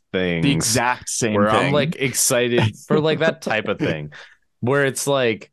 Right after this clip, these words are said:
Speaker 1: sometimes you can't do it fast enough for people to not be upset about it.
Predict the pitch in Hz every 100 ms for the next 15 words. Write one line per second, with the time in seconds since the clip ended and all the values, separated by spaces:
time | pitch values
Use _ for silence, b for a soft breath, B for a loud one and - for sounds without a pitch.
0 | _ - 143 139 151 160 143 127 - 120
1 | 85 101 104 110 - 92 82 - - 98
2 | 87 80 78 104 131 - - _ _ _
3 | 101 90 104 104 95 90 87 85 - 95
4 | 92 78 - 82 80 - 71 76 73 57
5 | 50